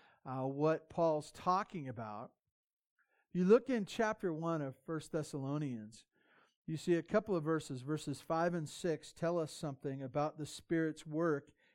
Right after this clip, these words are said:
in their midst. The first thing it tells us in verse five is that the Spirit was involved giving power for receiving the gospel. Some of us struggle with this.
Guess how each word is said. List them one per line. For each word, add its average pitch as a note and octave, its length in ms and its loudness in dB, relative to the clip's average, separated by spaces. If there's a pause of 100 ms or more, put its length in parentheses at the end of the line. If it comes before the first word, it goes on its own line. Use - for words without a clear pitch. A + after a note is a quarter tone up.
in E3 180 2
their G#3+ 200 4
midst. C#3 520 -6 (1080)
The E3 100 2
first C#4 320 -2
thing A#3+ 160 2
it G3 160 0
tells F3 220 4
us D#3+ 160 -4
in E3 100 -2
verse D#3+ 220 0
five E3 440 -2
is D3+ 260 -4
that D3 240 -2 (460)
the E3 100 0
Spirit A3+ 540 0
was F#3+ 220 2
involved E3 680 0 (440)
giving A3 460 4
power F#3+ 880 0 (240)
for E3 160 0
receiving D#3 680 -2
the C#3 80 -6
gospel. C#3 760 -4 (640)
Some F3+ 220 -6
of G#3+ 80 0
us A#3 100 2
struggle A3 460 2
with D3 180 -4
this. - 380 -14